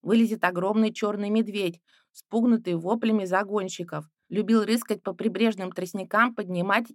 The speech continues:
яростных полосатых тигров. Наслаждение для Шаха было смотреть, как сокол, взвившись к самому солнцу, камнем падал на белую голубку, и как летели из-под него белые перья, сверкая на солнце, словно снег,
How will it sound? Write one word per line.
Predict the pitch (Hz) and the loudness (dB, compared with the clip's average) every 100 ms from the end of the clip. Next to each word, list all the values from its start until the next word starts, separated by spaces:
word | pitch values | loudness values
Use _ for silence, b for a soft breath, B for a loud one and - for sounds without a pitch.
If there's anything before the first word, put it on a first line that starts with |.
| _ - | _ -8
яростных | 190 196 226 226 214 - | 0 2 2 -2 -6 -4
полосатых | 202 185 202 190 226 226 | -2 -2 0 -2 -4 -10
тигров. | - 214 175 165 - _ | -4 -4 -4 -8 -10 _
Наслаждение | - 247 254 226 247 233 | -4 0 0 2 4 4
для | 220 226 | 4 4
Шаха | 233 247 320 233 | 4 4 4 2
было | 226 214 | 2 2
смотреть, | 226 214 233 254 | 2 0 2 0
как | - 196 | 2 0
сокол, | - 247 277 226 | 2 0 2 0
взвившись | 190 180 233 285 226 | -2 -2 -2 0 -2
к | - | -2
самому | 226 220 220 202 | 2 4 4 2
солнцу, | - 214 294 320 214 - _ _ | -2 0 0 -2 -6 -6 _ _
камнем | - 262 262 214 | 4 4 4 0
падал | - 220 233 233 | 4 4 4 2
на | 220 | 2
белую | 196 226 233 233 | 2 2 2 2
голубку, | 247 269 220 175 _ 185 - _ _ - | 2 2 0 -6 _ -14 -14 _ _ -12
и | 220 | 0
как | 202 208 | 0 0
летели | 220 - 233 | -4 2 2
из-под | 214 - 202 | 2 -2 -6
него | 196 202 | -2 -2
белые | 208 208 220 226 | 0 2 4 4
перья, | 226 202 214 202 | 2 0 -2 -2
сверкая | 190 190 185 190 190 | -4 -6 -2 -2 0
на | 190 | -2
солнце, | - 220 240 214 | 0 0 0 -2
словно | - 202 208 220 | -6 -4 -2 -2
снег, | 226 226 208 170 | 2 0 2 -4